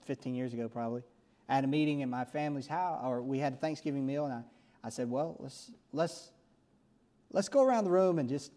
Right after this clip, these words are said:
see what people are thankful for." And each person went around the room, and a lot of those people weren't saved, and it was very,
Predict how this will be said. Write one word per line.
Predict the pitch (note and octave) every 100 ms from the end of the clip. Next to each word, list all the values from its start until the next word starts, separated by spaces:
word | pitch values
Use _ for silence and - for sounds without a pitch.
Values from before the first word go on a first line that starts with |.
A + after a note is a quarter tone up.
| _
see | - F3+
what | E3 D3
people | D#3+ D3
are | C3
thankful | F3 D#3+ A#2
for." | - G#2 G2+
And | G2 - -
each | D3 -
person | D#3+ D3+ - D#3 D3 _ _ _ _ _ -
went | C3+
around | C#3 C3+
the |
room, | C#3 D3 C#3+
and | A#2+ - - _ _
a | C3
lot | D3 D#3+
of |
those | D3+
people | E3 C#3+ C#3+ - -
weren't | C#3 C3
saved, | - F3 E3+ E3 E3+ D3+
and | B2+ A2 G#2 _ _ _ _
it | C#3+
was | B2+
very, | A2+ C#3 F#3 B2